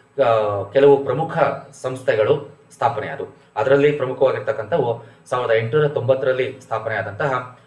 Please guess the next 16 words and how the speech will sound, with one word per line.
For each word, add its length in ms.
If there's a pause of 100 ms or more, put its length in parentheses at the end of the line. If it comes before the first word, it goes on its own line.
(180)
ಓರಿಯೆಂಟಲ್ 720
ಮ್ಯಾನುಸ್ಕ್ರಿಪ್ಟ್ 760
ಲೈಬ್ರರಿ 320
ಅಥವಾ 560 (180)
ಪುರಾತತ್ವ 600 (420)
ಹಸ್ತಪ್ರತಿ 540
ಗ್ರಂಥಾಲಯ. 500 (600)
ಪುರಾತತ್ವ 520
ಹಸ್ತಪ್ರತಿ 480
ಗ್ರಂಥಾಲಯ. 440 (400)
ಇದೇ 200
ಗ್ರಂಥಾಲಯದಲ್ಲಿದೆ 960 (160)
ಸಾವಿರದ 220
ಒಂಬೈನೂರ 420
ಎರಡರಲ್ಲಿ 420
ಶ್ಯಾಮಶಾಸ್ತ್ರಿಯವರ 760